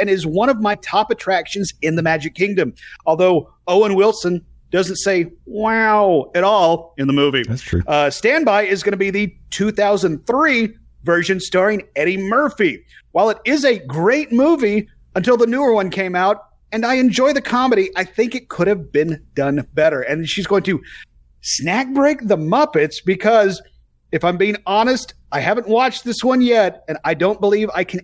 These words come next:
Speaker 1: accurately rank it without seeing it. I appreciate the honesty, Emily.
Speaker 2: Yeah.
Speaker 1: But if you take away one thing from this week's podcast,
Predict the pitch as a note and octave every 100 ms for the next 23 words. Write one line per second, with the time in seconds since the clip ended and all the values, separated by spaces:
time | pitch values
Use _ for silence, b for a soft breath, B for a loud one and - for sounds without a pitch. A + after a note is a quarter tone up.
0 | - D3+ D#3+ F3+ D3 F3 B2+ A2+ F3 G#3
1 | D3 C#3 D#3 D3 C3 C#3 - _ _ -
2 | E3 D#3+ A#2 - B2+ B E3 E3+ E3 F#3+
3 | F3 F#3+ F3+ F#3+ F3+ F3+ E3+ - C#3 C3
4 | C3 C#3 C3+ - - E2+ D2 D#3 F3+ F#3
5 | C3 - - _ _ _ - D#3+ F3 F#3+
6 | F#3 F#3 E3+ D3+ E3+ F#3+ G3+ F#3 D#3+ C3
7 | B B - D3+ C#3 D3+ D3+ D#3+ - D#3+
8 | D#3 - A#2 E2+ - -